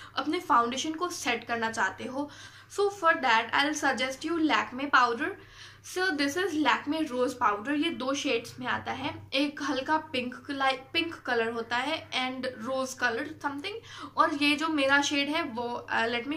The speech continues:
show you my shade। इसकी पैकेजिंग काफ़ी अच्छी है।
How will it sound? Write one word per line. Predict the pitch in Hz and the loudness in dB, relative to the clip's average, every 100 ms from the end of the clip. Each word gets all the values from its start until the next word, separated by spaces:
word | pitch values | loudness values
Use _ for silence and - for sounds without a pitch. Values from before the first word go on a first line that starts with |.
| 320 | 0
show | 254 | 0
you | 240 277 262 | 0 -2 2
my | 220 233 | 2 2
shade। | - 269 285 285 - - - - _ - - - - - _ - - - - - - - _ - - - - - - - - - - - - - 294 | -2 -2 -2 -2 -12 -20 -20 -20 _ -20 -20 -20 -20 -20 _ -18 -18 -18 -20 -20 -20 -20 _ -20 -20 -20 -20 -20 -20 -20 -20 -20 -20 -20 -20 -8 -6
इसकी | - 359 | -2 2
पैकेजिंग | - 240 233 262 294 320 | 6 6 4 -2 -4 2
काफ़ी | 277 247 269 | 4 4 0
अच्छी | 254 247 269 247 | -2 -2 -6 -6
है। | 240 | -8